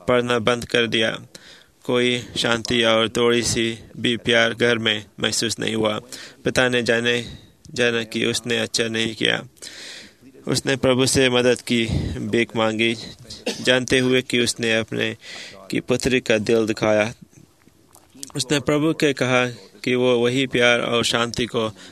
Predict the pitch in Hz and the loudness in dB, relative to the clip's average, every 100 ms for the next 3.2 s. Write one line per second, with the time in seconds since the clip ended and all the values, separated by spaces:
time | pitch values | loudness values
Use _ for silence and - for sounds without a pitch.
0 | - 127 131 127 117 113 107 127 117 123 | -6 0 2 2 2 2 2 -2 -2 -2
1 | 107 110 110 110 - - - 113 117 - | 0 -2 -6 -12 -20 -18 -2 2 2 0
2 | 113 117 123 120 - 113 113 139 131 123 | 0 2 2 0 0 0 0 0 0 2
3 | 120 113 | 4 2